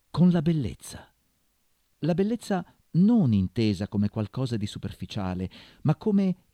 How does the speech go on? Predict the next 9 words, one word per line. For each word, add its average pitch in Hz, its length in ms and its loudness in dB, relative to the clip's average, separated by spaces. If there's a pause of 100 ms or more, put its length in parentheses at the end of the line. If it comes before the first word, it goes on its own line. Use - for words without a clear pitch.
elemento 180 760 2
essenziale 185 840 -2
per 156 240 -4
l'uomo. 76 600 -6 (1160)
Anche 233 260 2
il 220 140 0
clown 90 460 0 (240)
pratica 104 440 -4
bellezza 90 600 -10